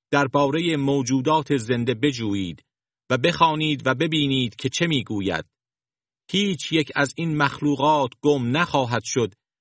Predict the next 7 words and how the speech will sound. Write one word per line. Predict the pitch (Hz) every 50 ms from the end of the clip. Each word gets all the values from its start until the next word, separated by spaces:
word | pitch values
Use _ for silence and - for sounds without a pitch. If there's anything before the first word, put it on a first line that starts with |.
| _ _
و | - 127
هیچ | 127 123 - 196 196 190 175 139 - -
یک | 135 143 135 123 - - _
بدون | 165 170 170 185 180 165 156 135
جفت | 113 - 147 151 151 143 131 - - - -
نخواهد | 131 147 160 135 120 117 107 101 104 95 85 98
بود. | 101 104 98 95 90 -